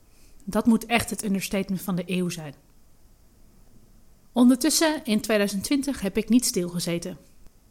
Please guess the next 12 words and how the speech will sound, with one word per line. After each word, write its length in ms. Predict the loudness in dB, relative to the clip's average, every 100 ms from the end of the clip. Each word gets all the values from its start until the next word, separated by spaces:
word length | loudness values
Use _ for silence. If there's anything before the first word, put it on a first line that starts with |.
| _ _ -8
Ik 160 | -4 0
ben 100 | 0
nog 100 | 0
steeds 300 | 2 2 0
op 100 | -2
zoek 380 | -2 -4 -6
naar 100 | -6
familie 500 | -4 2 4 4 4
van 200 | 2 -2
Jans 300 | 0 -2 -2
en 100 | -6
Ati. 380 | -4 -2 -4 -10